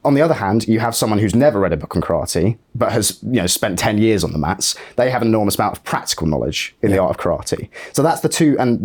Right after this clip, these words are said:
Speaker 1: the, the, the obvious, um, the obvious point to make there is the latter is gonna be the more competent in the sport, despite the fact that the former has an enormous amount of technical knowledge.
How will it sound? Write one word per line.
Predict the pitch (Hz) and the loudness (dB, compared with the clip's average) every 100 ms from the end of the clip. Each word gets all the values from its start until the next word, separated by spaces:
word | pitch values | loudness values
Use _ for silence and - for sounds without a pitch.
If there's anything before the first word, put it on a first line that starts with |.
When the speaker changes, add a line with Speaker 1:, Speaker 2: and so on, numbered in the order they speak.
| 127 107 | -2 2
Speaker 1:
the, | 117 | 0
the, | 87 110 - - | 0 -2 -2 0
the | |
obvious, | 110 107 - 98 | 0 2 0 2
um, | 104 98 95 85 - - - _ | 2 2 2 0 -4 -18 -18 _
the | 113 | 0
obvious | 104 107 | 2 0
point | - 113 | 0 -2
to | 104 | 2
make | 110 117 - | 2 2 0
there | 69 82 - - - | -2 -2 -4 -14 -4
is | 117 | 0
the | 117 | 2
latter | 127 139 - 90 87 - | 2 0 0 0 0 -2
is | 110 104 | -2 0
gonna | 107 | 0
be | 101 | 0
the | 98 | 2
more | 92 | 0
competent | - 107 95 95 - | 0 -4 -2 -2 0
in | |
the | 82 | 0
sport, | - 95 64 - _ _ _ - | 0 -2 -4 -6 _ _ _ -4
despite | 120 156 147 | 0 0 -2
the | 117 | -2
fact | 117 | -4
that | 98 | -2
the | 90 | -4
former | - 110 92 | 0 2 2
has | 98 | 0
an | 98 | 0
enormous | 95 95 85 | 2 2 0
amount | - 98 | 0 -4
of | |
technical | - - 90 - | -2 -4 -2 0
knowledge. | 87 82 - - | 2 0 -4 -12